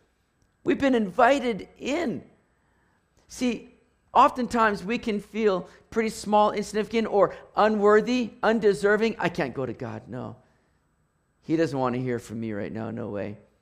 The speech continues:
Sometimes we can feel like, "I can't, I can't approach the Lord."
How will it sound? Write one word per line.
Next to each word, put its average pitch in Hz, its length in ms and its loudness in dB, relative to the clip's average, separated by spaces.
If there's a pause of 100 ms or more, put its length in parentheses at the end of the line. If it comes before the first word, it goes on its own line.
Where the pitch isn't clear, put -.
(380)
Sometimes 226 360 2
we 214 100 2
can 196 140 -4
feel 214 240 4
like, 202 260 4 (240)
"I 240 120 2
can't, 247 340 0 (380)
I - 80 8
can't 233 280 2
approach 185 600 -2
the 185 120 -4
Lord." 196 400 -4